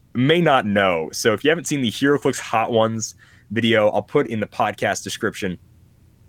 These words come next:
when we go back to talking about normal HeroClix, and you can go ahead and skip, skip forward, but, uh, definitely come back after you watch that video, 'cause it's a lot of fun. If you don't know what Hot Ones is, it's basically, uh, it's a channel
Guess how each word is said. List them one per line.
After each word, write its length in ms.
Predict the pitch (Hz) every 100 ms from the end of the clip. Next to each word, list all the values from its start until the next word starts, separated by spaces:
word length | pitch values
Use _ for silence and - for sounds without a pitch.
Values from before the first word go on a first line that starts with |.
| _ _ _
when 200 | 120 127
we 100 | 117
go 160 | 110 120
back 160 | 107 107
to 80 |
talking 360 | 104 110 104 104
about 180 | 90 82
normal 240 | 127 156
HeroClix, 540 | 107 107 92 - 87 -
and 100 | 156
you 40 |
can 120 | 165 151
go 120 | 147
ahead 100 | 107
and 120 | 101
skip, 260 | - 107 - _ - - -
skip 260 | - - 170
forward, 320 | 165 151 139
but, 240 | 127 120 143
uh, 160 | 117 - _ -
definitely 320 | 208 262 151
come 240 | - 160
back 340 | 104 87 78 -
after 240 | 98 -
you 80 | 104
watch 260 | 92 90 -
that 140 | 90
video, 300 | 85 92 82
'cause 160 | 80 135
it's 100 | 131
a 40 |
lot 180 | 180 170
of 60 | 147
fun. 180 | 110 87
If 80 |
you 80 | 143
don't 100 | 190
know 140 | 196 165
what 120 | 117
Hot 380 | - - 214 -
Ones 300 | 120 95 87
is, 340 | 87 85 - - - - - _ -
it's 140 | 123
basically, 800 | - 165 175 143 120 110 98 92 _ _ -
uh, 180 | 90 85
it's 160 | 82 -
a 100 | 98
channel 460 | - 156 151 151